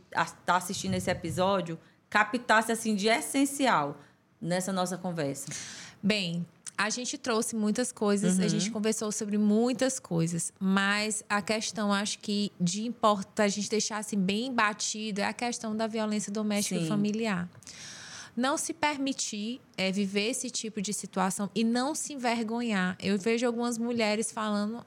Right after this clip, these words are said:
Speaker 2: "Eu não falava porque eu tinha vergonha." Quem tem que ter vergonha é o agressor,
Speaker 1: Verdade.
Speaker 2: não é a vítima. Então, em, em minhas palestras, por exemplo, é, eu ouvi alguns relatos de mulheres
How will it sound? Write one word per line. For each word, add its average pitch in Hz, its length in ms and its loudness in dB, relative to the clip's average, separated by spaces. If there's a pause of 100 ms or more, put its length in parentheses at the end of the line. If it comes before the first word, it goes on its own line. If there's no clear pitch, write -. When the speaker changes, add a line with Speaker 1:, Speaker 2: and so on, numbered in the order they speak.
(160)
Speaker 2:
"Eu 254 160 -2
não 294 100 -4
falava 277 480 4
porque 269 280 -4
eu 262 80 0
tinha 254 260 -6
vergonha." 233 480 -2
Quem 440 260 -6
tem 285 220 -6
que - 100 -10
ter 208 140 -2
vergonha 196 460 0
é 220 40 0
o 220 60 0
agressor, 226 640 -2
Speaker 1:
Verdade. 180 680 -2
Speaker 2:
não 208 220 2
é 214 100 2
a 262 120 0
vítima. 196 580 -2 (560)
Então, 247 420 0
em, 277 120 0
em 262 120 2
minhas 262 300 -2
palestras, 214 540 0
por 214 160 0
exemplo, 226 680 -2
é, 196 380 0
eu 208 100 2
ouvi 233 300 4
alguns 226 300 0
relatos 226 440 0
de 233 80 -2
mulheres 226 720 0